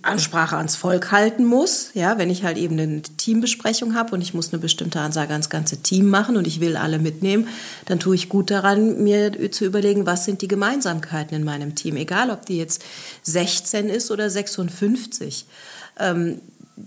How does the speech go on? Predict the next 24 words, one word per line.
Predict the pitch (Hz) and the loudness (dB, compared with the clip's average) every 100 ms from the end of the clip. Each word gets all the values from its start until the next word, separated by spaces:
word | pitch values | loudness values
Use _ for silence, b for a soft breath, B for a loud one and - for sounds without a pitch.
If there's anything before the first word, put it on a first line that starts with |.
| - - - - | -18 -20 -18 -6
die | 196 180 | 0 2
haben | 220 226 | 4 2
trotzdem | - 247 247 - 180 | 2 0 2 2 0
Dinge, | 208 208 190 | 2 2 2
die | 190 - 190 | -2 0 2
sie | 185 | 2
miteinander | 190 - 180 170 165 170 | 0 -2 -4 -2 -4 -4
verbinden. | 170 160 196 196 147 117 | -4 -2 -2 -2 -8 -8
Und | 170 165 | -6 -4
wenn | 180 | -4
ich | 185 | -4
mir | 180 | -4
dessen | 170 190 - | -2 0 -2
bewusst | 160 156 226 247 - | -4 -2 2 2 0
bin, | 147 147 | -8 -8
dann | 165 | -6
schaffe | 175 202 226 | -4 -4 -2
ich | 247 | -4
es | - | -2
auch, | 202 208 | -4 -2
sie | - | -4
gemeinsam | 180 170 160 214 240 233 226 | -2 0 2 2 0 -2 -4
anzusprechen. | 226 247 240 - - 247 - 294 302 B B B B B B - - - - - | -6 -6 -4 -6 -4 -6 -4 -6 -8 B B B B B B -20 -20 -20 -20 -4
Natürlich | 202 190 233 262 262 269 | 0 2 4 4 4 2